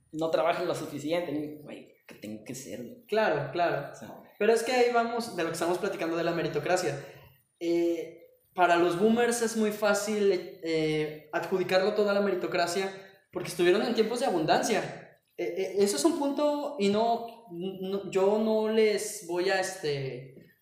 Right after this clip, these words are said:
Speaker 2: no tengo nada contra los boomers. Ah, de hecho, últimamente he pensado y me he cuestionado mucho esa parte donde no puedes juzgar a alguien por, por la situación que vivió.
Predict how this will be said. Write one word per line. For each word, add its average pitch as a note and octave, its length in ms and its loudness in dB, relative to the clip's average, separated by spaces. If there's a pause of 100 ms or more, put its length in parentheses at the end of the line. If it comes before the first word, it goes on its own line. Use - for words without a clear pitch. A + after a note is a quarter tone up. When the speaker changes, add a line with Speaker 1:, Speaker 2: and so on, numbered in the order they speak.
Speaker 2:
no G3 80 2
tengo B3+ 180 2
nada A3+ 180 4
contra A3 200 4
los E3+ 120 0
boomers. F3+ 400 0 (680)
Ah, E3 880 4
de F3+ 120 4
hecho, G#3+ 220 4
últimamente G#3 720 0
he G3 40 0
pensado F#3+ 540 0
y E3 60 0
me D#3+ 120 -4
he D#3+ 60 -6
cuestionado D#3+ 460 -4
mucho E3 160 -4
esa - 180 -8
parte E3 320 -2
donde D#3+ 640 -6
no F3+ 140 -2
puedes A3+ 200 4
juzgar F3+ 300 0
a F#3 140 4
alguien F#3 400 0
por, F3+ 420 -6
por F3 140 2
la F3 100 2
situación F#3 400 0
que A#3 80 2
vivió. G3 260 4